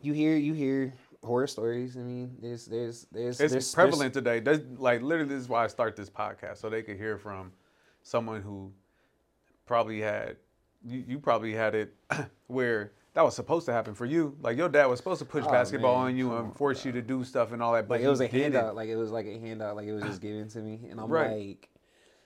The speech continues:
Speaker 2: But you said he let you fall in love with it. He gave you the process, right?
Speaker 1: I was a dog. Like, I was, I was
Speaker 2: <laughs>
Speaker 1: nice.
Speaker 2: Oh,
Speaker 1: Like, <laughs>
Speaker 2: dog.
Speaker 1: come on, like,
Speaker 2: So,
Speaker 1: I
Speaker 2: so that's what your parents did, though. They made you a
Speaker 1: Yeah.
Speaker 2: dog and
Speaker 1: They
Speaker 2: passionate about whatever you
Speaker 1: Yeah,
Speaker 2: love.
Speaker 1: that's what I'm trying to say.
Speaker 2: And
Speaker 1: It's
Speaker 2: so
Speaker 1: like
Speaker 2: how,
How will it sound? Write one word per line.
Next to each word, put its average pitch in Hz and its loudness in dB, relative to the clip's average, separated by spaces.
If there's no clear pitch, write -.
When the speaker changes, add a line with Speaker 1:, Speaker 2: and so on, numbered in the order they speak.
Speaker 2:
But 120 -4
you 135 -4
said 131 2
he 135 -2
let 110 -2
you 104 -12
fall 104 -2
in 104 -10
love 104 -2
with 101 -8
it. 101 -12
He 120 -4
gave 113 -4
you 113 -10
the 107 -16
process, 104 -8
right? 110 -6
Speaker 1:
I 107 -14
was 101 -16
a 98 -14
dog. 117 -12
Like, 90 -8
I 120 0
was, 143 4
I 135 10
was 123 2
Speaker 2:
<laughs> - 8
Speaker 1:
nice. 143 6
Speaker 2:
Oh, - -4
Speaker 1:
Like, - 6
<laughs> - -
Speaker 2:
dog. 202 8
Speaker 1:
come 151 4
on, 147 4
like, 135 6
Speaker 2:
So, 151 12
Speaker 1:
I 147 10
Speaker 2:
so 156 4
that's 170 6
what 160 -4
your 160 4
parents 151 0
did, 135 0
though. 120 4
They 127 2
made 139 -4
you 127 2
a 165 6
Speaker 1:
Yeah. 160 6
Speaker 2:
dog 135 6
and 113 -8
Speaker 1:
They 87 -10
Speaker 2:
passionate 131 0
about 113 2
whatever 123 4
you 214 2
Speaker 1:
Yeah, 131 0
Speaker 2:
love. 117 4
Speaker 1:
that's 127 0
what 135 -4
I'm 123 -2
trying 120 -8
to 98 -10
say. 131 0
Speaker 2:
And - -4
Speaker 1:
It's 113 -2
Speaker 2:
so 123 4
Speaker 1:
like 113 2
Speaker 2:
how, 143 4